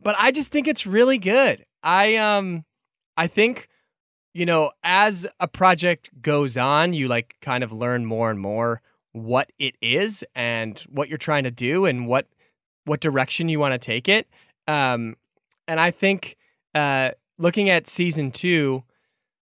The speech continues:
when I just look back at even some of just these, like,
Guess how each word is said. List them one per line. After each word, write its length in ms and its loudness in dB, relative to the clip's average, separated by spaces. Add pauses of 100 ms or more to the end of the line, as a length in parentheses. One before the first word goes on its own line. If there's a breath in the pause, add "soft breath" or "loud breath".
(220)
when 160 -2
I 100 4
just 160 -4
look 220 -2
back 240 0
at 160 -4
even 240 -6
some 120 -4
of 80 -6
just 220 -8
these, 200 -6
like, 180 -8